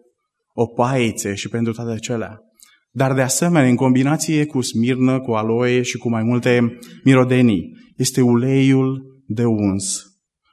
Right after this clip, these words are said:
marele preot, uleiul ungerii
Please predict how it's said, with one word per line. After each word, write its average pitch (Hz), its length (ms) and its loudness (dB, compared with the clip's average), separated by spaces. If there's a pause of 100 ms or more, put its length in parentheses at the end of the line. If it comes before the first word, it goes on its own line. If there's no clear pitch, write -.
(220)
marele 127 460 -2
preot, 98 600 -6 (840)
uleiul 110 960 -4 (420)
ungerii 98 840 0